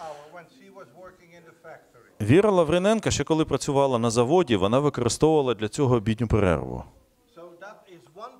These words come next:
Speaker 1: possibility.
Speaker 2: Це одна з можливостей,
Speaker 1: You can sometimes do that.
Speaker 2: як, е, ну, яку інколи можна використати.
Speaker 1: Okay. And then, of course, you have
Speaker 2: Ну, а
Speaker 1: these
Speaker 2: потім, звичайно ж,
Speaker 1: times
Speaker 2: у
Speaker 1: that
Speaker 2: вас
Speaker 1: you
Speaker 2: іще
Speaker 1: can do
Speaker 2: є
Speaker 1: that.
Speaker 2: оці вечори.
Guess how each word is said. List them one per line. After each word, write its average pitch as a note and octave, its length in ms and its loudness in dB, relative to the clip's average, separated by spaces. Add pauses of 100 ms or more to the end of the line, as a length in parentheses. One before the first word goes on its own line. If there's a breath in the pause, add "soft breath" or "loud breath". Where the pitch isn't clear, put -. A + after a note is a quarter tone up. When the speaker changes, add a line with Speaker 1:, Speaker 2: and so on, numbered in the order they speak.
Speaker 1:
possibility. F3 540 -20
Speaker 2:
Це D#3+ 220 2
одна C#3+ 460 0
з A2+ 80 -6
можливостей, F#2 680 -4
Speaker 1:
You - 40 -16
can - 680 -20
sometimes F#3+ 500 -20
do F3 40 -20 (140)
that. - 60 -20 (160)
Speaker 2:
як, C3 180 2 (100)
е, C3+ 240 2
ну, A#2+ 320 0 (280)
яку C3 280 2
інколи D3 360 2
можна C3 300 0
використати. F#2+ 600 -2
Speaker 1:
Okay. - 680 -20
And E3 80 -20
then, G3 180 -18
of G3 260 -20
course, G3+ 200 -20
you F#3+ 60 -20
have F3 300 -18 (160)
Speaker 2:
Ну, C#3 120 -2
а D#3 100 4
Speaker 1:
these - 80 -4
Speaker 2:
потім, D3 320 2
звичайно G#2 580 4
ж, - 140 -6
Speaker 1:
times C3+ 480 -14
Speaker 2:
у D3 100 0
Speaker 1:
that A#2+ 40 2
Speaker 2:
вас C#3 260 4
Speaker 1:
you C#3 40 -2
Speaker 2:
іще C3 220 0
Speaker 1:
can A#2+ 100 4
do - 20 -4
Speaker 2:
є B2+ 200 6
Speaker 1:
that. - 100 -2
Speaker 2:
оці B2+ 300 2
вечори. A2+ 520 2